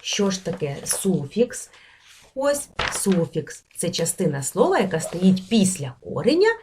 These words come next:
перед закінченням. І позначається ось таким, як наче дах у нашого будиночка. За допомогою с-, суфікса ми можемо утворювати нові слова і, е, збільшувати слова, зменшувати, а також надавати їм писливого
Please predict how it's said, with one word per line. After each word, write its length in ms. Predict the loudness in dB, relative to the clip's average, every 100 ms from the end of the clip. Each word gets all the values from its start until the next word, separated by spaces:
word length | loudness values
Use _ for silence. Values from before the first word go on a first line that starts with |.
| _
перед 400 | 4 6 8 4
закінченням. 800 | -2 -12 -10 -8 -6 -8 -8 -12 -16 -10
І 80 | -6
позначається 760 | -4 -4 -4 0 2 2 0 -10 -14 0
ось 200 | 6 6
таким, 540 | 6 -4 -4 -4 -4 -6 -10 _ -4
як 260 | -2 -2 -2
наче 280 | -4 -4
дах 380 | -6 -4 -4 -6 _
у 80 | -12
нашого 380 | -10 -8 -8 -8
будиночка. 720 | -10 -10 -10 -8 -10 -12 -16 -20 -10
За 120 | -2 2
допомогою 560 | 2 4 4 6 4
с-, 260 | 2 -4 -10
суфікса 440 | -8 -6 -6 -2
ми 120 | 4
можемо 340 | 6 6 4 0
утворювати 540 | 2 2 2 2 0
нові 200 | 0 -2
слова 460 | -4 -4 -2 0 -2 -6 -16 -18 -6
і, 420 | 0 4 6 4 0 -4
е, 500 | 0 2 4 4 4
збільшувати 840 | 2 0 0 0 0 0 0 0 -2
слова, 280 | -2 -2
зменшувати, 840 | 0 0 0 0 0 0 -2 -2 -4
а 60 | -4
також 440 | -6 -6 -6 -6
надавати 460 | -6 -2 -2 -2 0
їм 180 | 0
писливого 680 | 0 -4 -4 -4 -2 -2 -2